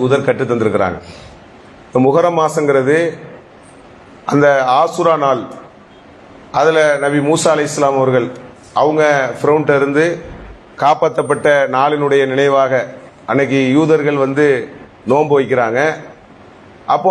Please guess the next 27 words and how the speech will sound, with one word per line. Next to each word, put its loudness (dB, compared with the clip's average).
அது 0
அவங்க 0
மட்டும் 2
நோன்பு 2
வைக்கிறதுக்கு 0
தகுதியானவங்க 2
கிடையாது, 2
நம்ம 0
தான் 2
அதற்கு 0
நன்றி 0
செலுத்துவதற்கு 0
தகுதி 2
உடையவர்கள் 0
என்று -4
சொல்லி 4
நபிகள் 2
நாயகம் -2
ஸல்லல்லாஹு 2
அலைஹி -4
வஸல்லம் 0
அவர்கள் 0
யூதர்களுக்கு 2
மாறு 2
செய்யும் 0
விதமாகவும், 0
அதே 2